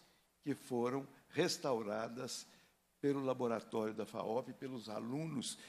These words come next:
e professores da faop. Ao tempo em, também que vemos outras imagens em outras cidades do estado de Minas Gerais. Eu mesmo, como secretário,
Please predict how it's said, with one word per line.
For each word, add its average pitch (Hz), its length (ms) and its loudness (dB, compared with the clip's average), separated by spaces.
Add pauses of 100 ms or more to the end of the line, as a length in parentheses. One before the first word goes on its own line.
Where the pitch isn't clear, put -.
(120)
e - 80 -6
professores 117 760 4
da 113 140 2
faop. 110 520 2 (920)
Ao 123 160 -2
tempo 127 380 -4
em, 135 80 0 (360)
também 123 320 2
que 151 140 -2
vemos 127 500 4
outras 139 340 2
imagens 120 560 4
em 131 120 2
outras 160 380 6
cidades 113 720 2 (260)
do 120 80 0
estado 113 420 2
de 107 100 -6
Minas 110 280 -2
Gerais. 110 560 -2
Eu 117 140 0
mesmo, 117 320 0
como 120 180 -2
secretário, 110 640 -2